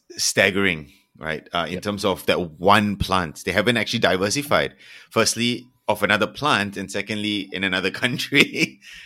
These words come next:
Speaker 1: Um, so for me, firstly, that's, I mean, that's of course why Apple tanked a little bit the cou-,
Speaker 2: Mm-hmm.
Speaker 1: past couple of days.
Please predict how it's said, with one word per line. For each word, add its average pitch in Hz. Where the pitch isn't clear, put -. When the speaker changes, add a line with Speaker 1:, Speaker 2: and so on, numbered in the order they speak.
Speaker 1:
Um, 98
so 151
for 139
me, 175
firstly, 131
that's, 113
I 98
mean, 104
that's 113
of 101
course 101
why 95
Apple 87
tanked 95
a 95
little 92
bit 131
the 101
cou-, -
Speaker 2:
Mm-hmm. -
Speaker 1:
past 92
couple 87
of 78
days. 69